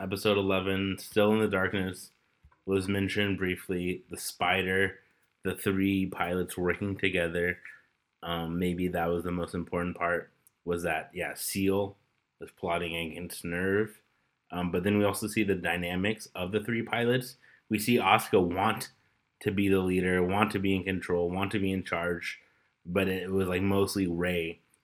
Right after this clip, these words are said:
that got them to, like, where they needed to go, right? So I think, again, it's still, like, Asuka, like, wanting in theory to be the leader, but maybe being, like, the least equipped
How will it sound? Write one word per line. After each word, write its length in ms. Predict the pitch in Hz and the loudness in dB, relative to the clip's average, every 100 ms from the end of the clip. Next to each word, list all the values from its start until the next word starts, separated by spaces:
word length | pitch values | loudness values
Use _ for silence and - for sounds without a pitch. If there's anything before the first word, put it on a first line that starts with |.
| _ | _
that 240 | 87 82 82 | -2 -2 0
got 320 | 82 82 - | 0 0 -2
them 300 | 87 82 78 _ _ _ _ - | -4 -4 -8 _ _ _ _ -2
to, 100 | 95 | 0
like, 180 | 90 | 2
where 180 | 90 90 | 2 2
they 140 | 85 85 | 2 0
needed 380 | 87 80 78 | -2 -4 -8
to 60 | 80 | -8
go, 320 | 80 76 73 _ _ _ _ _ - | -8 -8 -10 _ _ _ _ _ -4
right? 240 | 87 87 | 0 2
So 80 | 95 | 2
I 100 | 87 | 2
think, 180 | 98 87 | 2 0
again, 300 | 85 85 87 | -2 -2 -4
it's 120 | - | -4
still, 200 | - 87 | -2 0
like, 260 | 85 82 - | 0 -4 -2
Asuka, 600 | 87 90 - 92 90 87 | 2 2 2 0 0 -2
like, 260 | 80 82 - _ _ _ _ _ _ _ _ _ - | -4 -8 -10 _ _ _ _ _ _ _ _ _ -12
wanting 520 | 92 95 101 107 101 | -6 0 0 2 0
in 140 | 98 90 | 0 -2
theory 340 | 95 95 107 | -2 2 4
to 140 | 110 | 4
be 160 | 107 110 | 4 6
the 100 | 107 | 6
leader, 420 | 107 113 117 120 - _ _ | 6 4 4 2 -2 _ _
but 160 | 95 92 | 0 0
maybe 320 | 95 92 92 | 2 2 0
being, 260 | 87 92 90 | 0 0 0
like, 220 | 82 - | -4 -4
the 60 | |
least 260 | 87 85 85 | -2 -2 -4
equipped 420 | 87 87 78 - | -4 -4 -4 -8